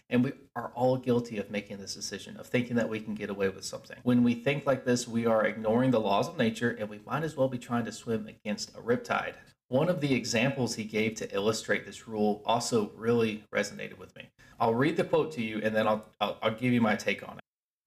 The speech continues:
"Now we see at once that a system of nature, of which it should be a law to destroy life by means of the very feeling whose special nature it is to impel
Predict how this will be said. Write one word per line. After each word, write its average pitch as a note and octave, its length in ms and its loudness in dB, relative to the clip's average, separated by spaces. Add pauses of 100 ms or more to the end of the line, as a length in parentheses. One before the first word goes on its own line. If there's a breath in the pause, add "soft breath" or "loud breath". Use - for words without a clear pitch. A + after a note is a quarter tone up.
(1000 loud breath)
"Now A2+ 200 4
we B2 100 4
see C#3+ 300 2
at E3 160 2
once A2 400 0
that A2 180 2
a G#2+ 100 2
system D3+ 480 2
of C3 140 -2
nature, G#2 500 -2
of G#2+ 220 0
which A#2+ 220 0
it A2 100 -6
should B2 240 0
be A2+ 200 2
a G#2 100 0
law G#2+ 340 2
to A#2+ 140 -8
destroy G#2+ 500 0
life G2+ 540 0
by G#2 220 2
means B2 380 4
of A2 100 -6
the G#2 100 0
very A#2 340 2
feeling B2+ 460 2
whose D3 320 0
special C#3+ 420 0
nature B2 400 4
it A#2+ 180 0
is G#2+ 260 2
to A2 180 0
impel G2 500 0